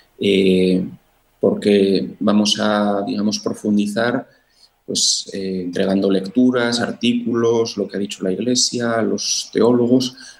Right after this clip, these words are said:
para que cada uno desde su casa pueda formarse y, y profundizar en ello. Lo cual no quita que también propongamos, para quienes quieran y puedan, algunos encuentros a lo largo del curso.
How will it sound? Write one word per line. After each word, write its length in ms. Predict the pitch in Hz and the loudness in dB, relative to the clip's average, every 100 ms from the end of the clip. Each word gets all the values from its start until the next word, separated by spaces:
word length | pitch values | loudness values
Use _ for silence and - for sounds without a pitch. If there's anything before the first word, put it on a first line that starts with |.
| _ | _
para 220 | 110 107 | 0 2
que 120 | 104 120 | 2 4
cada 220 | 104 101 | 4 6
uno 240 | 107 107 | 6 6
desde 200 | 107 104 | 4 4
su 180 | 101 117 | 0 0
casa 320 | 113 - 127 | 2 2 0
pueda 420 | - 104 107 110 - _ _ | 0 2 2 0 -4 _ _
formarse 680 | - 92 92 104 104 - 147 | 0 2 4 4 4 4 2
y, 760 | 156 - 110 104 98 90 87 87 _ _ _ - _ _ _ - 90 90 - _ _ _ - | 2 0 2 2 2 0 -4 -10 _ _ _ -20 _ _ _ -12 -12 -14 -20 _ _ _ -6
y 80 | |
profundizar 640 | - - - 92 92 - 95 | -2 -2 -2 -2 -2 0 2
en 140 | 95 | 4
ello. 280 | 90 90 90 - _ _ _ _ _ _ _ | 2 2 -2 -6 _ _ _ _ _ _ _
Lo 120 | 110 | 2
cual 200 | 95 117 | 4 4
no 100 | 127 | 4
quita 640 | 127 131 131 135 143 - - | 4 2 2 0 0 -6 -10
que 80 | 107 | -6
también 320 | 101 104 104 | -2 0 0
propongamos, 1000 | 107 - 107 110 113 117 123 - - - _ _ | -2 -4 -2 0 0 0 0 0 -4 -10 _ _
para 160 | 101 | -8
quienes 300 | 110 95 90 | -4 -2 0
quieran 360 | - 104 101 101 | 0 0 2 0
y 60 | 107 | 0
puedan, 540 | 120 113 123 151 147 - _ _ _ _ - | 2 4 4 2 -2 -16 _ _ _ _ -8
algunos 400 | 107 104 107 104 104 | -4 2 2 2 0
encuentros 560 | 98 101 95 - - | 0 2 2 0 -2
a 40 | 95 | 0
lo 140 | 92 | 0
largo 240 | 95 95 | 0 0
del 160 | 95 92 | 0 0
curso. 420 | - 95 - 87 | -2 -2 -2 -6